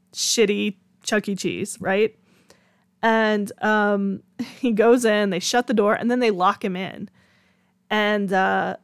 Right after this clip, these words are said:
he puts <laughs> on, like, a Willy's Wonderland t-shirt and gets to mopping, and he starts cleaning. And, like, every hour, he takes a break while he's there. So, like, he has his watch set, and <laughs> he takes a break. He goes, has,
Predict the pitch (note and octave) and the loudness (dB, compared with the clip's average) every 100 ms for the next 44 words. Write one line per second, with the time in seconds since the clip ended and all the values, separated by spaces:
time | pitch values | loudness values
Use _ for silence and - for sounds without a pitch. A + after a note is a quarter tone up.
0 | _ - - A3 - D4+ - - C4 A#3+ | _ -16 -6 -6 0 0 0 -4 0 2
1 | B3+ G#3+ - F3+ A3 B3+ B3+ B3 B3 B3 | 2 0 -2 -2 2 2 2 0 0 2
2 | B3 B3 B3+ C4 G#3 G#3 G#3+ G#3+ G#3+ - | 2 2 -2 -4 -6 -4 -2 0 -2 -4
3 | - - _ A3 G#3+ G#3+ - B3+ A#3+ G#3+ | -16 -20 _ -4 -2 -2 -2 0 4 4
4 | G#3 G#3+ G3+ G3+ G#3+ _ _ - G#3 G#3 | 4 2 2 0 -2 _ _ -4 -4 0
5 | A#3 - - G#3+ G3 F3 G#3+ G#3+ G#3 - | -2 -2 -4 -2 -2 -2 -2 0 0 -4
6 | _ - A3+ A#3+ C4 C4 B3+ - - G#3+ | _ -2 0 0 0 -2 -2 -4 -2 2
7 | C4 F#3 F#3 F#3 - - G#3 A3+ - A#3 | 2 2 0 -4 -8 -10 -2 0 0 -2
8 | G#3 F3+ A2+ E3 - _ _ _ _ _ | 0 0 -2 -6 -14 _ _ _ _ _
9 | _ - G#3+ G#3+ A3 G3+ A3 F3+ F#3 - | _ -4 0 2 2 2 2 2 0 0
10 | G3 F#3+ F#3+ A#3 A3 A3 G3 G3 G3+ - | 0 0 -2 0 0 -2 -2 0 0 -2
11 | - F3 D#3+ - G#3+ G#3 - - _ _ | -2 -2 -2 -6 -6 -6 -8 -20 _ _
12 | _ _ - A3+ C4+ D#4 B3 A3+ A3 G#3 | _ _ -6 0 2 2 0 0 -2 -2
13 | A3+ A#3+ G#3+ | 0 2 0